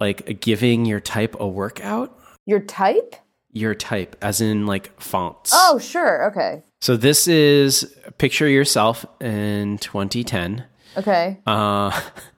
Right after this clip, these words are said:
Speaker 2: Oh, boy.
Speaker 1: <laughs> And, you know, think about the kinds of things that we were dealing with with type. Basically, you had a handful of typefaces that were already on the system that you could design with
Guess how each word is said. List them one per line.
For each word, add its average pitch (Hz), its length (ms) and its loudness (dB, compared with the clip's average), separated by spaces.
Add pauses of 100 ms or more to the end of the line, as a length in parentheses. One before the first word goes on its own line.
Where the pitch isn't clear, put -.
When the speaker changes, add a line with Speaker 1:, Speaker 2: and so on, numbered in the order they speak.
(180)
Speaker 2:
Oh, 156 100 -4
boy. 147 380 0
Speaker 1:
<laughs> 170 40 -4 (520)
And, 113 380 0 (100)
you 113 80 -4
know, 107 60 -4
think 139 460 0
about 107 960 0 (260)
the 110 100 -2
kinds 113 440 -2
of 110 120 -2
things 104 280 0
that 104 120 -2
we 104 80 -2
were 98 120 -2
dealing 95 240 -2
with 104 140 -4
with 98 100 -10
type. 98 280 -4 (220)
Basically, 113 400 0
you 107 220 2
had 95 680 -2 (160)
a 127 40 -2
handful 110 520 -2
of 104 80 -4
typefaces 123 640 0
that 90 180 0
were 107 160 -2
already 104 300 2
on 104 140 -2
the 95 60 -4
system - 380 -2
that 139 100 -4
you 104 100 -8
could 101 120 -8
design 113 320 -4
with 190 200 -6